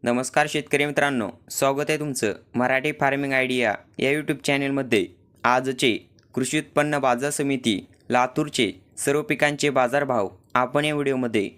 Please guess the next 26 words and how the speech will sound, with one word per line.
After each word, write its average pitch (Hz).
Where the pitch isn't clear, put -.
सविस्तर 139
माहिती 139
घेणार 127
आहोत. 117
आज 135
दिनांक 123
एकवीस 143
मे 143
दोन 135
हजार 127
चोवीस. 117
चला 135
तर 151
मग 156
आपण 143
आज 131
व्हिडिओला 117
सुरुवात 123
करूया. 120
पीक 139
आहे 151
गहू, 127
कमीत 147
कमी 147
दर 131
आहेत 123